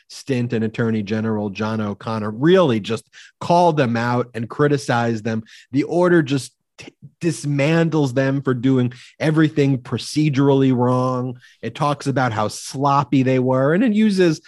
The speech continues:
nicer language than that. And then basically says, though, "Look, the vaccine mandate obviously applies here. We're focused on the law and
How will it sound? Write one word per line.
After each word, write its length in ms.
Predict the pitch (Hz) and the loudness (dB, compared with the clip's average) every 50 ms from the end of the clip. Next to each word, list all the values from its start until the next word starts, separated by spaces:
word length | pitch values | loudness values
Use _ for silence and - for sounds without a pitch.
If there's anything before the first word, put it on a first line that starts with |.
| - - _ _ | -20 -20 _ _
nicer 440 | 127 139 147 151 147 - - 139 | 0 2 2 2 0 2 0 2
language 680 | 123 123 123 127 131 127 117 120 113 110 110 - - 131 107 95 104 107 - - | 2 2 2 2 2 2 2 2 0 0 -2 -4 -6 -6 -6 -6 -10 -18 -16 -8
than 300 | 120 131 123 113 110 113 | -6 -6 -4 -4 -4 -4
that. 280 | 107 107 110 113 - _ - - - - _ - | -4 -6 -6 -8 -10 _ -20 -20 -20 -20 _ -6
And 160 | 123 143 160 | -2 0 0
then 180 | 170 170 170 | 2 2 0
basically 720 | 143 120 147 156 156 156 - 156 - 147 143 143 143 139 135 | 0 2 2 2 2 2 0 -4 -2 0 0 2 2 2 0
says, 420 | 127 - - 143 139 135 127 123 120 | -2 -2 0 2 2 2 0 -2 -2
though, 280 | 131 131 127 123 123 | 0 0 2 2 0
"Look, 320 | 123 117 104 104 - _ _ _ _ - - _ _ _ | 0 -2 -4 -6 -8 _ _ _ _ -20 -20 _ _ _
the 80 | 127 123 | -6 -4
vaccine 480 | 127 147 165 165 - - 170 160 147 | 0 0 0 -2 -2 -2 0 0 2
mandate 360 | 135 131 131 135 131 131 123 120 | 2 2 2 2 2 2 2 2
obviously 720 | 117 120 120 117 123 120 120 - - 123 120 117 117 113 | 2 0 0 0 0 0 -2 -2 -2 0 0 0 0 -2
applies 640 | - 110 - - - 113 107 107 104 104 104 104 - | -4 -10 -12 -6 -4 -2 -2 0 0 -2 -4 -4 -4
here. 300 | - 104 104 101 101 - _ - - _ _ _ | -4 -4 -4 -4 -8 -10 _ -20 -20 _ _ _
We're 200 | 110 127 151 160 | 0 0 0 0
focused 560 | 160 - 147 143 139 143 147 139 131 - - | 2 2 2 2 2 2 0 -2 -2 -2 -8
on 300 | - 131 127 127 127 127 | -6 -2 0 0 0 2
the 100 | 120 117 | 2 2
law 520 | 113 113 110 110 113 123 135 139 147 139 - _ _ | 2 2 2 0 2 2 2 2 0 -2 -4 _ _
and 500 | - 127 143 143 139 139 139 131 127 123 | -2 0 2 2 2 2 0 0 -4 -8